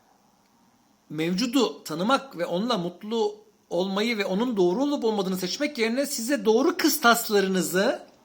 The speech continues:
orada veriyorlar. Oradaki gördüğünüz popo, oradaki gördüğünüz göğüs, oradaki gördüğünüz yakışıklılık, oradaki gördüğünüz romantizm,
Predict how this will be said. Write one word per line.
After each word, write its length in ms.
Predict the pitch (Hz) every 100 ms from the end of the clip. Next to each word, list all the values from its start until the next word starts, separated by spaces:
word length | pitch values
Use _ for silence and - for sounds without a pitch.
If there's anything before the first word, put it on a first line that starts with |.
| _ _ _ _ _ _ _
orada 360 | 254 381 247 175
veriyorlar. 380 | 156 147 135 -
Oradaki 400 | 240 277 277 226
gördüğünüz 540 | 226 226 196 208 254 -
popo, 360 | 190 185 160
oradaki 480 | 220 269 269 202 190
gördüğünüz 600 | 190 190 185 180 240 220
göğüs, 420 | 165 185 175 - - - - - - _
oradaki 720 | 240 302 269 214 - 247 254 - _ _ - - -
gördüğünüz 680 | 202 233 202 214 240 262 202
yakışıklılık, 800 | 196 196 226 220 202 202 190 247
oradaki 420 | 294 269 196 202
gördüğünüz 680 | 214 220 196 220 220 269 202
romantizm, 840 | 185 196 214 208 - 269 190